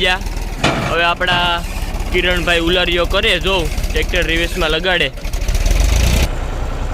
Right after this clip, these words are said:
આ બધી જે પેલા નારળી કાઢેલ હતી અહીંયા ખેડકાતા આવા ઠૂઠા જ. તો ઈ જો હાવ ખાતર જેવા થઈ ગયા,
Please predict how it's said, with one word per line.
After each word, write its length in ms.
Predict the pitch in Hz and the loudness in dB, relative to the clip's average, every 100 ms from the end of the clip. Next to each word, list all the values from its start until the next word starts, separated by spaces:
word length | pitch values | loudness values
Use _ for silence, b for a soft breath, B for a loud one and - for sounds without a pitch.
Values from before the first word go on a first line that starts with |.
| - - | -4 0
આ 120 | 180 190 | 2 2
બધી 300 | 196 190 190 | 2 2 2
જે 80 | 196 - | 0 2
પેલા 220 | 190 202 190 | 2 2 2
નારળી 320 | 190 196 190 | 0 0 0
કાઢેલ 280 | 185 185 190 | -2 0 -2
હતી 200 | 190 196 180 | -2 -2 0
અહીંયા 260 | 180 185 170 | 0 -2 -2
ખેડકાતા 440 | 185 185 208 185 165 | -2 0 0 2 2
આવા 140 | 160 147 | 2 0
ઠૂઠા 360 | 156 - 170 180 | -4 0 0 0
જ. 20 | - - - - - - - | -2 -4 -4 -4 -4 -4 -2
તો 100 | 156 165 | 0 0
ઈ 80 | 156 | 2
જો 100 | 190 175 165 | 2 2 2
હાવ 180 | 170 160 160 - - - - - | 2 2 0 -2 -4 -4 -4 -2
ખાતર 300 | 170 185 170 170 | 0 0 0 0
જેવા 200 | 156 147 | 0 0
થઈ 140 | 175 180 | -2 0
ગયા, 240 | 175 127 | 0 0